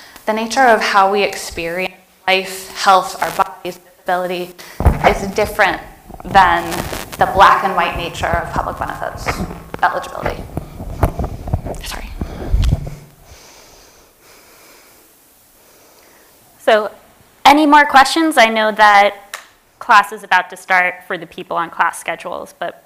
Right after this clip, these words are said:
Speaker 2: we want to give you guys the chance to pick Rachel's brain as thoroughly as possible.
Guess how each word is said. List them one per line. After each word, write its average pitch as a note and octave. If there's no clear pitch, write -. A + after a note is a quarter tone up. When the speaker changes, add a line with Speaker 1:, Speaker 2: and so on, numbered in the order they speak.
Speaker 2:
we G3+
want F#3
to F3
give F3+
you F3+
guys F3
the G3
chance F#3
to F#3
pick -
Rachel's F3+
brain F3
as F3+
thoroughly F#3+
as F3
possible. -